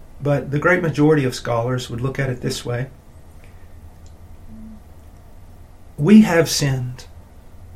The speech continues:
and our sin must be atoned for. Now, let me explain this to you, young people, and listen. The great problem in the Bible is,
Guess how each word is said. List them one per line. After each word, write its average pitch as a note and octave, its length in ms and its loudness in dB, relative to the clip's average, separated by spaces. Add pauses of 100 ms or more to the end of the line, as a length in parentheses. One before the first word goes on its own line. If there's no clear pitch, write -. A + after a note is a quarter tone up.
(220)
and C3+ 140 2
our D3+ 120 6
sin D3 420 2
must C#3 320 -2
be C3+ 80 -2
atoned C3 440 -4
for. B2 360 -10 (800)
Now, C3+ 180 0
let C#3+ 140 2
me F3 80 0
explain D3+ 480 0
this A#2 240 -6
to C3 120 -8
you, B2 320 -6
young A#2+ 220 -2
people, A#2+ 280 -6
and B2+ 100 0
listen. B2 320 -4 (2250)
The D3+ 80 0
great A3 260 6
problem F3+ 400 4
in D3 120 6
the C3 60 2
Bible B2+ 500 0
is, A#2 520 -4